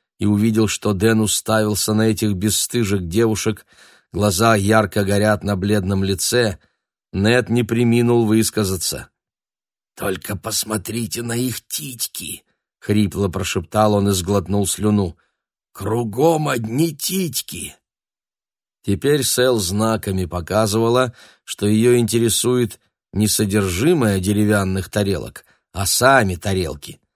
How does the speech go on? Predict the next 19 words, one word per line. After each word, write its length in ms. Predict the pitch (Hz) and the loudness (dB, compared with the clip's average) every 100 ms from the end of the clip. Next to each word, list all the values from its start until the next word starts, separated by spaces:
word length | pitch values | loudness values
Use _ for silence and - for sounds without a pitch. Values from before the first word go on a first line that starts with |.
| _ _ _ _ - | _ _ _ _ -6
Женщины 680 | 90 139 135 - 104 92 | 0 0 0 -2 -2 -2
поняли, 640 | - 101 107 117 117 120 - _ _ _ | -6 -2 0 2 2 0 -4 _ _ _
переложили 600 | 107 110 110 110 131 110 | 0 4 2 2 0 0
то, 220 | 90 110 | 2 -2
что 220 | - 107 | 0 -2
в 60 | 98 | 0
них 240 | 101 92 | 0 0
было, 260 | 90 104 95 | 0 2 2
в 80 | 92 | 0
одну, 460 | 87 90 107 120 | -2 0 0 0
так 240 | - 98 - | 0 -2 -4
что 180 | - | -6
Сэл 320 | 98 - 117 113 | -4 0 0 0
смогла 480 | - 101 92 104 | -2 -2 0 0
покрутить 680 | 101 101 92 101 82 107 90 | 2 -2 -2 -4 -2 -4 -4
тарелки 600 | - 95 87 104 98 117 - - _ | -8 -6 -2 -2 -2 -4 -6 -20 _
и 80 | 101 | -2
восхититься 800 | 101 104 - 110 - 90 73 - | 0 0 -2 -4 -4 -6 -4 -6
ими. 360 | 71 69 - | -8 -10 -14